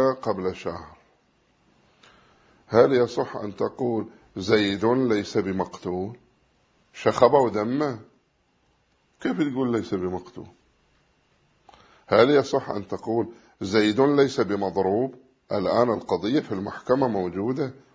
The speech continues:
من شهر إلى الآن. فعدم صحة السلب عن مضروب ومقتول يدل على أن صيغة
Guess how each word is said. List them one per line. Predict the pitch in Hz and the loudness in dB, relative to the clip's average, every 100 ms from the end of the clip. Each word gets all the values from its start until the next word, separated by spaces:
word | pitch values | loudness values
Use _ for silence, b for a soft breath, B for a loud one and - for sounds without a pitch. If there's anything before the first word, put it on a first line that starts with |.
| - | -8
من | 95 | -8
شهر | - 117 131 127 | 0 2 2 0
إلى | - 98 | -2 -4
الآن. | 87 85 120 139 117 - _ _ _ _ _ _ _ _ _ _ _ _ _ _ _ _ b b b b b b _ | -4 -2 0 -2 -6 -14 _ _ _ _ _ _ _ _ _ _ _ _ _ _ _ _ b b b b b b _
فعدم | - 113 117 120 117 131 131 127 123 123 123 131 131 110 92 - _ _ _ _ _ _ | 4 8 8 6 6 6 6 4 2 2 2 2 2 0 -4 -16 _ _ _ _ _ _
صحة | - - 120 - - 110 110 | -4 2 2 2 -2 -2 0
السلب | 113 - - 120 127 123 107 92 | -4 -6 4 6 8 6 2 -8
عن | - 120 135 | -2 0 0
مضروب | 131 107 110 107 104 104 95 101 - _ _ _ _ _ _ _ _ _ _ - | 0 2 2 2 0 -2 -4 -8 -10 _ _ _ _ _ _ _ _ _ _ 6
ومقتول | 120 131 127 - - 101 98 95 98 - _ _ _ _ _ _ _ _ _ _ _ - | 6 6 0 -4 -4 -4 -2 -4 -6 -10 _ _ _ _ _ _ _ _ _ _ _ -6
يدل | 110 120 123 151 131 113 | 2 4 6 6 4 4
على | 107 110 107 107 104 117 | 0 2 4 2 0 -2
أن | 110 101 95 - | -2 -6 -8 -12
صيغة | - 135 131 117 113 123 117 | -6 0 0 2 4 2 2